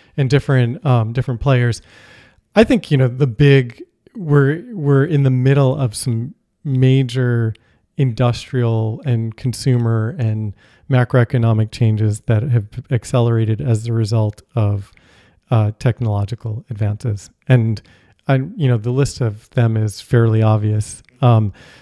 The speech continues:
but among them are artificial intelligence and automation and what that means for, uh, workforce training, workforce, uh, dislocation.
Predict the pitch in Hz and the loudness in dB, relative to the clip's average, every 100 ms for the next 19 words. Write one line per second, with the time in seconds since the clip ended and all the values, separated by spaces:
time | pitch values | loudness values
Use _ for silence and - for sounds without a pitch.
0 | - 151 139 160 139 135 135 123 117 135 | 0 4 4 4 2 4 2 0 0 -2
1 | 117 120 120 113 - - 120 110 120 113 | -2 0 -2 -2 -4 -6 -4 -4 -2 -4
2 | 110 107 135 113 113 113 110 - 113 110 | -4 -8 -6 -4 -2 0 -2 -4 -4 -2
3 | 117 120 127 117 110 107 - 120 110 110 | -2 -4 -2 0 0 -2 -2 0 4 4
4 | 104 - _ _ _ - 120 110 110 113 | 2 -4 _ _ _ -4 0 0 0 0
5 | 127 - 131 120 113 - - - 160 147 | 0 -2 -4 -2 -2 -6 -12 -2 0 2
6 | 135 123 107 _ _ _ 131 113 - 113 | 2 0 -4 _ _ _ -6 -6 -4 -4
7 | 107 - - - - 120 110 107 - 131 | -4 -6 -16 -18 -4 0 0 -4 -2 -2
8 | - 123 113 - 131 - 127 120 113 | -2 -2 -2 0 0 2 0 0 -2